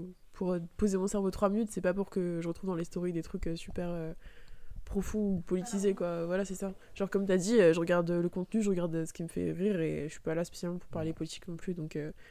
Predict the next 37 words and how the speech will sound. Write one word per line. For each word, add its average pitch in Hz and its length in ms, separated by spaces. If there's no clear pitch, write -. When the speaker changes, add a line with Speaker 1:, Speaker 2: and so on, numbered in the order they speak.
Speaker 1:
voilà. - 200
Mais 180 200
par 185 100
exemple, 208 300
euh, 170 160
Lilix, 190 520
elle, 196 220
elle - 200
est - 560
végane, 190 560
elle 190 160
va 180 200
partager, 190 460
euh, 175 160
tout - 160
ce - 80
qu'il - 200
y - 20
a 185 180
autour 185 320
de, 165 340
bah, - 220
par - 100
exemple, 180 160
de 175 60
la 170 100
cruauté 175 380
animale 180 320
et 175 60
tout, - 120
ça, 208 140
ça 165 100
me 170 60
semble, 175 240
euh, 170 180
totalement 190 320
logique. 202 240